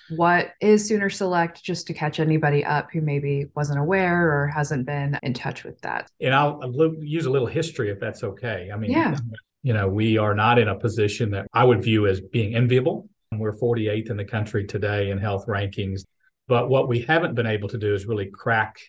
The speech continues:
Speaker 2: the code with regards to how do we improve health outcomes for at least the members that we serve. And today, that's a million three, so about thirty percent of our entire state population.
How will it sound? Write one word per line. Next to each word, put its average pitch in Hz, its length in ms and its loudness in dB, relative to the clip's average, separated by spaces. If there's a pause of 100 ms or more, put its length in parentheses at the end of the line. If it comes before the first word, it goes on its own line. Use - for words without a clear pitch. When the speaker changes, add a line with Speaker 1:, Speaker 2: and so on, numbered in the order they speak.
Speaker 2:
the 113 80 -2
code 113 420 2
with 101 240 -4
regards 98 300 0
to 101 80 -4
how 101 160 -2
do 101 60 0
we 92 160 -2
improve 95 380 -4
health 98 240 -2
outcomes 92 540 -4
for 98 260 0
at 92 60 -2
least 127 220 0
the 120 80 4
members 117 400 6
that 107 120 0
we 98 140 -6
serve. 95 300 -2
And 98 100 -4
today, 104 480 0 (400)
that's 110 160 0
a 127 60 2
million 113 480 4
three, 92 320 0
so 95 420 -6
about - 300 -4
thirty 127 260 6
percent 117 500 0
of 101 80 -8
our 101 120 -4
entire 101 300 0
state 101 280 -2
population. 104 800 -2